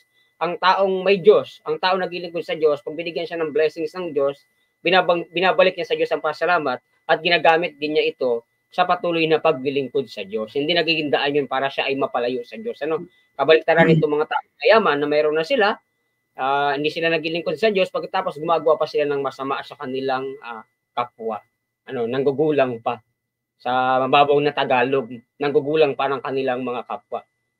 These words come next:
Speaker 1: Ah, kanina nabanggit nga ni Brother William kung anong mga klaseng paggugulang yung ginagawa ng iba, ano. So, marami siguro ang nakaka-relate dito, ano. So, pansinin, bago ang sumu-, susunod na katanungan, ang pagtutuon ng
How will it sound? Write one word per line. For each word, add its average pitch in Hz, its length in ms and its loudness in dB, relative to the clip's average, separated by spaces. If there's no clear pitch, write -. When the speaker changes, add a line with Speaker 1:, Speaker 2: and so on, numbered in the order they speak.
Speaker 1:
Ah, 110 180 -6
kanina 180 300 4
nabanggit 160 320 2
nga 165 160 0
ni 160 80 0
Brother 151 320 2
William 151 240 -2
kung 131 180 -6
anong 131 460 -6
mga 127 260 -8
klaseng 127 380 -6
paggugulang 123 500 -6
yung 120 80 -8
ginagawa 120 480 -4
ng 107 140 -10
iba, 110 260 -14
ano. 143 160 -6
So, 135 520 4
marami 170 240 6
siguro 190 240 8
ang 170 80 4
nakaka-relate 170 480 4
dito, 196 180 8
ano. 196 220 4
So, 160 120 2
pansinin, 233 460 8
bago 208 240 8
ang 208 140 6
sumu-, 202 320 0
susunod 202 340 4
na 185 140 2
katanungan, 196 580 4
ang 185 160 -4
pagtutuon 226 640 6
ng 196 160 0